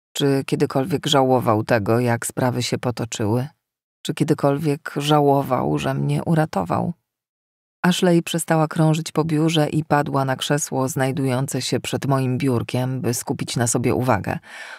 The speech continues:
"Nie przesadzam, Bri, Monahan oszalał. Wini każdego poza działem sprzedaży za wszystko, co poszło nie tak w trakcie każdej kampanii reklamowej z tego roku.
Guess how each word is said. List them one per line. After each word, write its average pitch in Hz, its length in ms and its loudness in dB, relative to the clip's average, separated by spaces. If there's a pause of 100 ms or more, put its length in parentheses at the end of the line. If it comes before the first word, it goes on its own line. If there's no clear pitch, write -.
(180)
"Nie 254 140 4
przesadzam, 214 600 2
Bri, 127 240 -2
Monahan 196 460 4
oszalał. 151 600 2
Wini 170 260 4
każdego 202 420 0
poza 185 360 2
działem 165 380 4
sprzedaży 160 520 2
za 156 160 2
wszystko, - 440 -2
co 143 120 -4
poszło 147 300 -4
nie 135 160 0
tak 120 220 0
w - 80 -14
trakcie - 420 -4
każdej 127 500 0
kampanii 131 540 0
reklamowej 131 540 2
z - 80 -6
tego 127 240 2
roku. - 340 -2